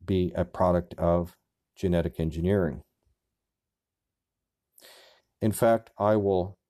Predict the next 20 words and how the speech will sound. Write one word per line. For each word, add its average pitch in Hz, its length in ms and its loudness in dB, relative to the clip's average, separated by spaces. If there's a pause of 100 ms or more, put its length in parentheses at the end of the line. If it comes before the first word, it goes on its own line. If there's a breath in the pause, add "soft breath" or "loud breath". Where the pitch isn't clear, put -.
quote 117 360 -2 (280)
the 98 100 -8
character 90 560 -6
here. 92 520 -2 (3000)
He 117 120 0
says 117 560 2
in 98 220 -2
the 90 340 -2
end 107 260 0
scene 101 600 -2 (240)
of 87 380 0 (200)
Blade 95 260 0
Runner 95 460 -2 (180)
of 85 240 -2
nineteen 92 600 -2 (200)
eighty-one, 92 800 0 (640)
quote, 104 340 2 (1120)
"I've 95 240 -6
seen 147 400 -2
things 71 600 -6